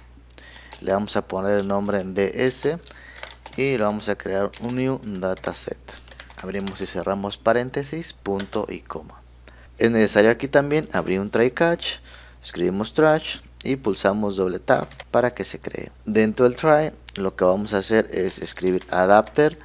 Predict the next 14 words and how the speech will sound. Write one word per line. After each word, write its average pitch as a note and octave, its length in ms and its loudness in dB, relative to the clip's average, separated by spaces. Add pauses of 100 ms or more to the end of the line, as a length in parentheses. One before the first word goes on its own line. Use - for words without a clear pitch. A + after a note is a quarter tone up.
(560)
punto A2 500 -2
fill D3 400 0 (600)
y C3+ 180 2
entre A2 260 0
paréntesis A2+ 880 -2 (400)
vamos A#2 380 2
a - 20 0
ponerle G2+ 640 -2
el F2+ 240 -4
dataset A2 720 0
que - 140 0
vamos G2 340 2
a B2+ 40 4
llenar B2 440 0